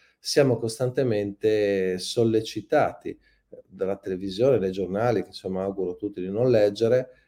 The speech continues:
e <laughs> dalle, dal pessimismo altrui o dalle frustrazioni altrui. Quindi, se vogliamo, l'argomento è espandibile all'infinito e,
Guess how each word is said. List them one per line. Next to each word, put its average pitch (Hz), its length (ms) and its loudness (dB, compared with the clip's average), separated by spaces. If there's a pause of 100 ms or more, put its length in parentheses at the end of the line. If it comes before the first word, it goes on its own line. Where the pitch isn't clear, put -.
e 104 500 2
<laughs> 101 400 -6
dalle, 101 600 2
dal 104 200 -2
pessimismo 110 640 -4
altrui 104 560 2 (200)
o 151 100 2
dalle 127 220 4
frustrazioni 113 920 -2
altrui. 87 500 -8 (1500)
Quindi, 165 220 6
se - 140 2
vogliamo, 147 400 8
l'argomento 139 600 6
è 123 40 10
espandibile 123 920 4
all'infinito 120 1160 -2 (180)
e, 131 520 4